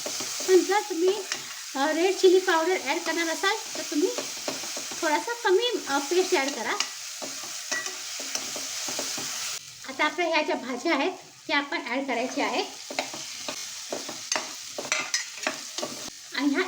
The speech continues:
एक टोमॅटो आहे तो मी ॲड करते आहे.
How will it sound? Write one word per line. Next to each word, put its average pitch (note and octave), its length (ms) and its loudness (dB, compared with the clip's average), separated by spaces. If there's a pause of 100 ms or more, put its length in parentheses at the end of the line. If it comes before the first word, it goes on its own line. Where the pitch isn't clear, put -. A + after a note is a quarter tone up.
एक F4+ 200 0
टोमॅटो D#4 400 4
आहे D#4 240 4 (440)
तो D#4+ 60 -2
मी E4+ 180 10
ॲड D4 220 4
करते B3+ 240 -4
आहे. G#3+ 240 -4